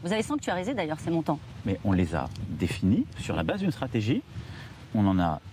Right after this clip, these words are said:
Speaker 2: défini la stratégie jusqu'en deux mille vingt-quatre et on les a respectés à l'euro près. C'est la même chose que je veux faire. Donc là, jusqu'à la fin de l'année,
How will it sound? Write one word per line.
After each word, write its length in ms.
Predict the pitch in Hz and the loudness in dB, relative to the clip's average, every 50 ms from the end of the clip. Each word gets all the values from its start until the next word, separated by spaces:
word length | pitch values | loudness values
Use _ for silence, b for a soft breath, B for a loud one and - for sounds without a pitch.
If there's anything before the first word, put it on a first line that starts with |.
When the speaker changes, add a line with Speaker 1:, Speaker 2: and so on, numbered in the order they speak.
| - - 123 110 | -18 -16 -8 -4
Speaker 2:
défini 360 | 104 110 - - 113 104 92 | -2 -2 0 2 2 2 2
la 100 | 82 82 | 2 0
stratégie 420 | - - - 101 - 110 92 104 | -2 -2 -2 0 0 0 0 0
jusqu'en 200 | 98 95 - 87 | -2 -2 0 0
deux 80 | 82 87 | 4 4
mille 140 | 87 87 82 | 4 4 4
vingt-quatre 360 | 78 78 78 - 196 - - | 4 2 2 0 -2 0 2
et 40 | 127 | 2
on 40 | 110 | 4
les 140 | 107 107 | 4 4
a 40 | 139 | 2
respectés 380 | 143 147 - - 139 - - 220 | 2 0 0 -2 -2 -2 0 2
à 60 | 180 | 2
l'euro 220 | 139 165 135 123 | 4 4 4 2
près. 200 | 107 - - - - | 0 0 -4 -10 -6
C'est 120 | - - 170 | -2 0 2
la 60 | 170 | 4
même 160 | 170 160 151 | 4 4 4
chose 180 | - 127 110 - | 2 0 -2 -2
que 80 | - | -2
je 80 | 85 85 | -2 0
veux 80 | 85 | -2
faire. 200 | 80 - - 69 | -2 -2 -2 0
Donc 180 | 92 120 117 - | 2 2 4 4
là, 180 | 202 233 277 285 B B B B B B | 2 2 2 -2 B B B B B B
jusqu'à 240 | - 139 127 - 165 | -2 -2 0 2 0
la 100 | 151 147 | 0 2
fin 140 | - - 214 | 2 2 2
de 60 | 180 | 4
l'année, 300 | 165 156 156 180 226 277 | 4 2 2 2 0 0